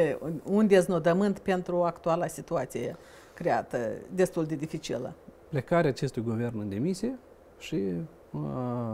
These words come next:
Speaker 2: așezarea la masă după ce își dă demisia acest guvern, să avem foaier de parcurs, cum organizăm alegerile anticipate, să fie corecte, unde toți actorii politici implicați să-și ia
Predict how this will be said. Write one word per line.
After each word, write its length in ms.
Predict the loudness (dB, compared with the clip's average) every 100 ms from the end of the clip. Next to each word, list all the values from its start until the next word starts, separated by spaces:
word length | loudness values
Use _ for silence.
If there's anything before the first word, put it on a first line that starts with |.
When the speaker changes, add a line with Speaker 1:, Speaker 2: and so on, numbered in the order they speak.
| -6 -10
Speaker 2:
așezarea 460 | -10 -8 -4 0 0
la 80 | 0
masă 320 | 0 -2 -2
după 240 | -4 -2
ce 140 | -2 -2
își 120 | -2
dă 100 | 0
demisia 460 | 0 0 -2 -4 -8
acest 220 | -6 -6
guvern, 300 | -6 -6 -8 -10 -20 -20 -20 -20 -18
să 140 | -4
avem 160 | -2 0
foaier 300 | 2 2 2
de 80 | -4
parcurs, 580 | -8 -6 -6 -8 -12 -20 -20 -20 -8
cum 200 | -2 -2 -2 -10
organizăm 560 | -8 -4 -4 -4 -6 -6
alegerile 380 | -6 -6 -8 -12
anticipate, 500 | -16 -10 -6 -6 -8
să 120 | -10
fie 180 | -10 -10
corecte, 460 | -6 -4 -6 -10 -14 -16 -16
unde 160 | -12 -8
toți 240 | -6 -6
actorii 300 | -6 -4 -4
politici 400 | -4 -6 -8 -8
implicați 420 | -14 -12 -8 -8 -8
să-și 200 | -8 -8
ia 180 | -8